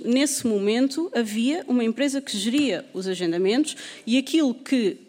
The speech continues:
primeiro, que eu preciso de perceber, que todos precisamos de perceber, é se essa empresa de facto existia ou não, se isto era verdade, porque me parece, então, que se havia uma, uma empresa externa a gerir os agendamentos, se havia de facto esta cativação das vagas, muito facilmente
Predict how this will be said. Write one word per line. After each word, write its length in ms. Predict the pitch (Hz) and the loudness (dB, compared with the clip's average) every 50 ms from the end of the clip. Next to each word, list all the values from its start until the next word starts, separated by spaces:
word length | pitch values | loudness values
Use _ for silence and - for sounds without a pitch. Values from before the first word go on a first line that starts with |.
| - | -10
primeiro, 480 | - - 220 226 233 208 190 180 - - - | -2 0 2 2 2 2 0 0 -4 -8 -8
que 140 | - - | -4 -4
eu 60 | 220 214 | -4 -4
preciso 380 | - - - 277 269 262 - | -4 -6 -2 -2 -2 -2 -4
de 40 | - | -12
perceber, 400 | - - - - - 214 233 240 | -12 -12 -10 -8 -4 -2 -2 -2
que 80 | - - | -4 -6
todos 260 | - 220 220 - - | -8 -8 -6 -6 -10
precisamos 480 | - - - 185 175 190 185 185 185 | -12 -10 -10 -6 -4 -2 -2 -2 -2
de 80 | - - | -6 -10
perceber, 400 | - - - - 202 196 180 - - - - - | -10 -10 -8 -4 -4 -4 -4 -4 -8 -18 -14 -8
é 100 | - 180 | -8 -6
se 100 | - 240 | -2 -2
essa 160 | 262 262 - | -2 0 0
empresa 380 | 262 240 247 214 208 185 185 180 | -2 -2 0 -2 -2 -2 -2 -4
de 80 | - | -6
facto 240 | - - 175 170 - | -2 -4 -4 -4 -4
existia 400 | 185 170 - - - - 185 165 | -8 -4 -4 -4 -4 -2 -2 -2
ou 60 | 147 147 | -2 -2
não, 320 | 143 151 165 190 294 339 - - - - - - - - | -2 0 0 2 2 0 0 -4 -18 -18 -18 -18 -18 -14
se 200 | - - - 302 | -8 -2 0 2
isto 160 | 311 - - | 2 2 2
era 140 | 254 220 202 | 0 0 0
verdade, 560 | 180 160 165 147 160 160 160 175 185 262 349 359 - - - - | -2 -4 -4 -2 -2 0 0 0 0 -2 -4 -4 -6 -12 -8 -2
porque 240 | - 277 - - - | -2 -2 0 0 2
me 140 | 359 403 381 | 2 2 2
parece, 580 | - - 247 226 202 180 170 170 - - - - - | 0 0 0 2 2 2 0 0 -4 -6 -6 -2 0
então, 560 | 190 190 185 190 175 175 180 196 233 330 359 - - - - - - | 0 0 0 0 0 0 2 2 2 2 0 -2 -8 -20 -20 -12 -4
que 180 | - 339 330 285 | 2 4 4 4
se 200 | - - - 196 | 2 0 -2 -2
havia 180 | 185 226 311 | 0 2 4
uma, 140 | 339 311 302 269 254 - - | 4 4 4 4 2 0 -2
uma 320 | 226 220 226 226 220 220 | -2 0 0 2 2 2
empresa 320 | 220 220 220 254 294 262 277 | 0 0 0 0 0 0 0
externa 360 | 262 - - 254 226 226 190 | -2 0 0 0 0 2 0
a 20 | |
gerir 260 | 190 208 226 262 302 | 0 0 0 2 2
os 100 | 294 269 | 2 2
agendamentos, 640 | 254 254 226 262 277 277 233 196 175 170 165 - - | 0 0 2 2 2 2 2 2 0 0 -2 -2 -2
se 80 | - | -4
havia 220 | 190 180 233 302 302 | -2 0 0 -2 -2
de 100 | - - | -2 -2
facto 260 | - 262 247 - - | -2 -2 -2 -2 -2
esta 200 | 254 240 - 240 | -4 -2 -2 -4
cativação 520 | - 220 214 226 190 202 202 - 254 247 | -4 -4 -6 -6 -6 -6 -6 -4 -2 -2
das 160 | 233 196 190 175 | -2 -2 -2 -2
vagas, 520 | 170 170 160 160 160 180 220 277 - - - - - - - - _ | -2 -2 -2 -2 -2 -4 -4 -4 -6 -8 -10 -18 -20 -20 -20 -14 _
muito 300 | - 359 392 349 302 - | 0 2 4 4 2 2
facilmente 840 | - 208 180 180 - - 240 240 240 240 240 247 262 254 - 370 403 | 0 -2 -2 -2 0 0 0 2 2 2 2 2 2 0 -2 -4 -6